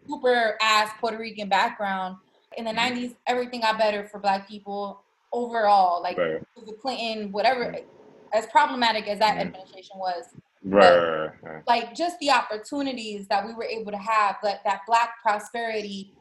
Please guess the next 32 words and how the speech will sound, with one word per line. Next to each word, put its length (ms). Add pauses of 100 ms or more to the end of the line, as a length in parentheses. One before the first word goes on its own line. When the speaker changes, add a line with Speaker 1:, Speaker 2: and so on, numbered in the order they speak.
(120)
Speaker 1:
in 160
that 260
time. 480
Speaker 2:
Yeah. 280 (160)
Speaker 1:
Again, 220
but 120
it 40
was 120
also 280
by 220
any 100
Speaker 2:
Mm-hmm. 80
Speaker 1:
means 240
necessary. 680
So 240
it 20
was 260 (180)
sometimes 580
doing 180
some 200
things 240
you're 140
not 80
supposed 500
to 280 (160)
and 100
just 160
not 220
talking 320
about 320
it. 160
Speaker 2:
Right. 260